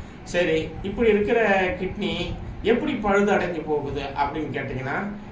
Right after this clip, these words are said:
நீண்ட காலம், வருட கணக்குல நீங்க தொடர்ந்து ரசாயனம் கலந்த மாத்திரை மருந்துகளை எடுத்துட்டு வந்தா கிட்னி பழுதடையும்.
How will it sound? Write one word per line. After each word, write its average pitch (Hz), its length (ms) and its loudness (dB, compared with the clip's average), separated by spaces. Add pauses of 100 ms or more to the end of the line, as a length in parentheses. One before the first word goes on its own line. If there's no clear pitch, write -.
(100)
நீண்ட 214 420 4
காலம், 180 320 4
வருட 175 320 2
கணக்குல 180 500 -2
நீங்க 160 140 -4
தொடர்ந்து 185 600 0 (680)
ரசாயனம் 214 560 2
கலந்த 170 260 -2
மாத்திரை 185 480 0
மருந்துகளை 160 500 -2
எடுத்துட்டு 175 480 0
வந்தா 165 240 2 (480)
கிட்னி 160 360 -6
பழுதடையும். 135 580 -2